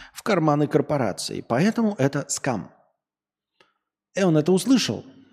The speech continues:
но сказать смог только: «Был им это скам, это... Вот и все, короче, э, будьте благодарны». Понимаете? Ну и поэтому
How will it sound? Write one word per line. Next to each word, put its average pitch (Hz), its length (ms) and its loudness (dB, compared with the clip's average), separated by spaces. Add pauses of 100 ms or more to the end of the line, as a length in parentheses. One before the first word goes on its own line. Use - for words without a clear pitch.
(120)
но 160 160 4
сказать 196 400 2
смог 185 280 2
только: 139 300 4
«Был 254 340 8
им 285 160 10
это 269 160 6
скам, 233 600 4 (280)
это... 208 640 10 (360)
Вот 196 320 0
и 226 60 6
все, 165 440 6
короче, 131 880 0 (420)
э, - 220 -12
будьте 165 260 0
благодарны». 113 800 0 (760)
Понимаете? 143 580 -4 (1160)
Ну 139 160 -6
и 180 60 0
поэтому 180 680 0